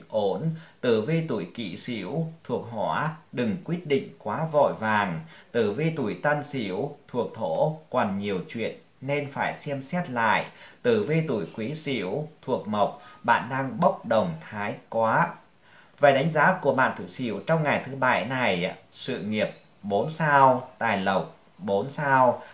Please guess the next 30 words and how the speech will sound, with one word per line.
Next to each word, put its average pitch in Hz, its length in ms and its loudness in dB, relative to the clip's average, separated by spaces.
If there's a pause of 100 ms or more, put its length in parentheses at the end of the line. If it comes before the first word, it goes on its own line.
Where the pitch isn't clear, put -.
sức 170 240 -8
khỏe 110 420 -2 (280)
ba 123 260 0
sao, 123 540 4 (220)
tình 98 260 -4
cảm 104 440 0 (240)
ba 123 260 -2
sao. 117 540 0 (260)
Con 151 220 4
số 120 220 2
may 151 180 0
mắn 131 340 0 (200)
số 110 200 -4
một, 117 480 2 (200)
số - 300 -6
tám, 117 380 0 (280)
giờ 107 360 2
tốt 170 300 2 (200)
từ 117 140 0
mười 104 200 -2
một 101 300 2
giờ 101 180 0
đến 95 300 -2
mười 135 180 0
ba 120 320 2
giờ. 98 380 4 (260)
Màu 107 300 2
sắc 160 160 -2
cát 170 260 0
tường, 107 360 4